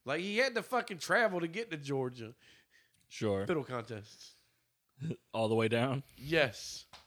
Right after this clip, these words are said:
Speaker 1: I mean, you, you
Speaker 2: Yeah.
Speaker 1: didn't hear the fucking devil playing a banjo, a fucking drum. It was always a fiddle. And it was golden or two, some shit.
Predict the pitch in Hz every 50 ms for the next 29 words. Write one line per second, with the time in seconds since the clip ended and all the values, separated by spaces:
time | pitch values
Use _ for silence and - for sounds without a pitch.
0 | _ _ _ - _ - - _ _ 175 220 269 294 277 - 269 302 311 - _
1 | _ _ - 214 302 339 349 311 277 302 320 330 269 254 214 196 - - 302 277
2 | - 254 202 196 269 285 277 254 214 269 285 269 208 160 131 113 160 165 185 202
3 | 208 185 160 180 185 180 180 185 185 185 175 - - - - - _ 127 - -
4 | - 160 - - 139 131 117 113 151 196 208 202 202 196 196 196 196 190 190 175
5 | 170 214 202 208 220 208 208 202 196 190 185 185 165 - _ _ _ _ - -
6 | - - 175 151 120 104 - _ 117 131 135 123 110 143 156 170 160 147 123 117
7 | 113 107 - - 151 131 113 107 - 113 104 - - - 107 98 -